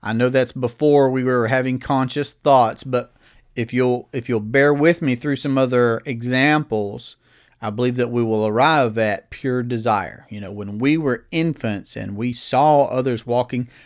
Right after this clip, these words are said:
we just wanted to walk. So we did, and we did, and we just tried and tried and stumbled and fell over and over and over again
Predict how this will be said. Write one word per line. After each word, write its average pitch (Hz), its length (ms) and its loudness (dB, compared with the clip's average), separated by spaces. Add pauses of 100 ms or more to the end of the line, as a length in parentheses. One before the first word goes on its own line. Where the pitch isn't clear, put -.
(120)
we 202 120 2
just - 280 -6
wanted 180 240 -2
to 107 80 -4
walk. 107 520 -4 (640)
So - 180 -6
we 107 80 -4
did, 143 320 -2
and 117 100 -2
we 113 80 -4
did, 123 160 -2
and 117 220 -4
we 110 100 -4
just 117 220 -8
tried 165 320 2
and 160 120 -2
tried 120 280 2
and 107 120 -4
stumbled 165 400 -2
and 165 160 -4
fell 110 460 0 (500)
over 185 220 6
and 175 100 4
over 143 180 2
and 110 80 2
over 104 200 0
again 104 400 -2